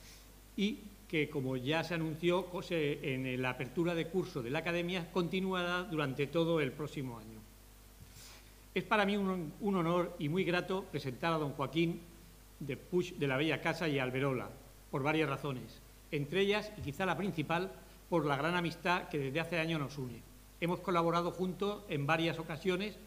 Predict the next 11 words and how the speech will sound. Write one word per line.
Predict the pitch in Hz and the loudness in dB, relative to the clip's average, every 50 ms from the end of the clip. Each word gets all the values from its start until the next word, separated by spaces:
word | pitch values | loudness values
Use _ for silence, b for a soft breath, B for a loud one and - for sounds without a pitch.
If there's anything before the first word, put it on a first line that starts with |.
| B B B B B B - | B B B B B B 0
pero | 208 208 208 | 2 2 2
sobre | - - 202 175 156 143 | 2 0 0 0 0 0
todo | - 190 190 175 196 190 190 - - | 2 0 0 2 0 -2 -4 -6 -4
en | - 143 143 | -2 0 0
la | 143 135 | 0 0
fallida | - 151 139 160 185 196 170 | -2 -2 0 2 2 2 0
exposición | 143 - 170 135 139 131 - 165 175 185 202 226 - | -2 -4 -4 -4 -4 -2 0 2 2 2 0 -2 0
de | 143 151 | 0 0
Valor | 143 139 135 151 160 147 | 2 2 2 2 2 4
y | 147 | 4
Heroísmo. | 147 131 127 117 113 110 107 117 123 117 | 2 2 2 -2 -4 -6 -6 -8 -10 -10